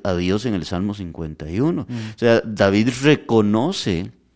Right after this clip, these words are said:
Speaker 1: que el pecado es de él. David no dice, "Es que esa mujer que se estaba
Speaker 2: Sí, sí.
Speaker 1: bañando ahí,
Speaker 2: ¿Quién la tiene
Speaker 1: eh,
Speaker 2: bañándose
Speaker 1: eh,
Speaker 2: por
Speaker 1: ¿quién
Speaker 2: la
Speaker 1: la tiene
Speaker 2: puerta de
Speaker 1: bañándose en el
Speaker 2: abiertas?
Speaker 1: patio de la casa? Ella sabía que yo
Speaker 2: Ujú.
Speaker 1: la podía ver desde,
Speaker 2: Ujú.
Speaker 1: desde el balcón, desde el palacio.
Speaker 2: Ella me provocó".
Speaker 1: Ella me provocó.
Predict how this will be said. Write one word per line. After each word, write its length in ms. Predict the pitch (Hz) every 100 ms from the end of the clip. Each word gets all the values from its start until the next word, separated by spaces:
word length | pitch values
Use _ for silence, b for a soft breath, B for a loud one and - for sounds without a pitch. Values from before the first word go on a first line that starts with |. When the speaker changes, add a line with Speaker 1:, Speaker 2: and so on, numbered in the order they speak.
| _ _ _ -
Speaker 1:
que 100 | - 113
el 80 |
pecado 580 | 95 85 - 95 127 160
es 120 | 110 87
de 140 | 78
él. 120 | 80
David 300 | 80 87 98
no 160 | 113 117
dice, 360 | 117 127 117 98 B B
"Es 100 | 104
que 80 | -
esa 100 | 139
mujer 360 | 143 98 113 139
que 120 | -
se 100 | 95
estaba 260 | 82 113 117
Speaker 2:
Sí, 40 |
sí. 60 | 131
Speaker 1:
bañando 420 | 98 107 135 135
ahí, 420 | 101 127 190 123 -
Speaker 2:
¿Quién 100 | 113
la 60 | 120
tiene 200 | 127 131
Speaker 1:
eh, 20 |
Speaker 2:
bañándose 420 | 92 110 - -
Speaker 1:
eh, 40 | 139
Speaker 2:
por 60 | 139
Speaker 1:
¿quién 140 | 123
Speaker 2:
la 60 | 131
Speaker 1:
la 40 | -
tiene 180 | 143
Speaker 2:
puerta 60 | 143
de 60 | 123
Speaker 1:
bañándose 320 | 139 151 143
en 60 |
el 40 | 117
Speaker 2:
abiertas? 200 | 95 127
Speaker 1:
patio 160 | 131 156
de 40 |
la 140 | 113 -
casa? 360 | 135 165 160
Ella 160 | 95 117
sabía 640 | 147 127 131 190 240 208
que 160 | 131 101
yo 100 | 104
Speaker 2:
Ujú. 20 |
Speaker 1:
la 120 | 123
podía 240 | 135 139 143
ver 200 | 143 147
desde, 340 | 156 101 117
Speaker 2:
Ujú. 80 | 90
Speaker 1:
desde 200 | 95 87
el 60 | 82
balcón, 580 | 82 85 - 123 185
desde 200 | 165 98
el 80 | 87
palacio. 640 | - 71 82 147 190 180 107
Speaker 2:
Ella 200 | 107 110
me 100 | 120
provocó". 440 | 120 113 95 92 110
Speaker 1:
Ella 200 | 98 107
me 100 | 139
provocó. 600 | - 113 95 82 82 78